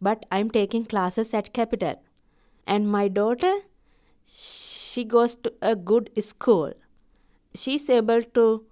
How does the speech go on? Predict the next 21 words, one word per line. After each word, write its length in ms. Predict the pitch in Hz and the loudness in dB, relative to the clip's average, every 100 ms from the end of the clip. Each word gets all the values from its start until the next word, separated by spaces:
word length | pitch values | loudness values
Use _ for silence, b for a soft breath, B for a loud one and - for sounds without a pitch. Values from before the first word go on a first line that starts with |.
| b b b | b b b
have 380 | - 214 214 208 208 _ _ _ 180 | -2 2 2 0 -4 _ _ _ -2
good 280 | 202 214 - | 2 2 2
education 760 | 202 226 214 - 170 - 170 160 | 2 4 2 -2 -6 -6 -10 -10
in 160 | 156 | -12
here. 280 | 156 160 147 - _ _ _ _ _ _ - | -14 -14 -14 -18 _ _ _ _ _ _ -8
My 180 | 190 202 | -4 -2
husband, 600 | 196 196 - 233 294 320 - | -2 -4 -2 0 0 -2 -2
he 240 | 220 214 | -2 0
also 400 | 226 247 254 330 | 0 0 0 -2
taking 500 | 339 247 214 214 214 | 0 -2 -2 -4 -6
classes 600 | 202 208 175 175 214 202 - | -6 -4 -4 -4 -8 -8 -4
at 260 | 208 - | -4 -4
Jubilee 320 | 160 165 175 202 | -4 -2 0 0
House. 500 | 240 269 349 - - b b b b b _ | 4 4 2 -4 -16 b b b b b _
He 200 | _ 233 | _ -6
tries 400 | 226 220 202 202 | -2 0 2 0
to 100 | - | 0
improve 480 | 214 190 208 202 202 | 0 0 0 0 2
his 300 | 202 185 - _ | -2 -6 -12 _
English 540 | - 185 190 196 202 - | -10 -6 -2 -2 -4 -6
skills. 680 | 226 - 302 302 359 381 - | -10 -6 -4 -2 -4 -8 -16